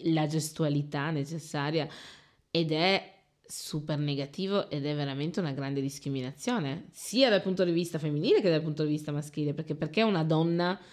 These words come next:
dovrebbe avere innata la fibra materna? <laughs> Cioè,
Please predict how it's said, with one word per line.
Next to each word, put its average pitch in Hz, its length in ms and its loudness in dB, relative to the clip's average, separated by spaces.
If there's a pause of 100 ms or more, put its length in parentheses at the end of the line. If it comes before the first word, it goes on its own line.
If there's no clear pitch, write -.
(240)
dovrebbe 165 320 4
avere 160 400 2
innata 180 880 4 (800)
la 202 260 8
fibra 220 460 6
materna? 196 600 6
<laughs> 196 720 6
Cioè, 247 280 6